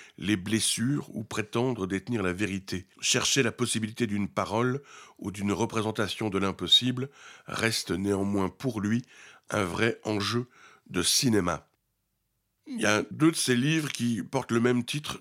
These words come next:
que deux de ses films, La part de l'ombre et Voyage autour de ma chambre. Est-ce que les deux interviennent dans un même mouvement, une même temporalité ? Et, euh,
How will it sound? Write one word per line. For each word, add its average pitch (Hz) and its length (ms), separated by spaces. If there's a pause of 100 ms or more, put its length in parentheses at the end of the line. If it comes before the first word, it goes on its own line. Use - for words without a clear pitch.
que 110 100
deux 110 120
de 113 60
ses - 180
films, 147 380 (580)
La 104 140
part 131 220
de 113 80
l'ombre 131 480
et 120 180
Voyage 107 440
autour 104 240
de 101 60
ma 95 140
chambre. 110 720
Est-ce 98 180
que - 80
les 117 100
deux 123 160
interviennent 107 580 (420)
dans 87 240
un 104 160
même 117 260
mouvement, 123 600
une 107 120
même 107 240
temporalité ? 101 880 (680)
Et, 127 320 (260)
euh, 85 80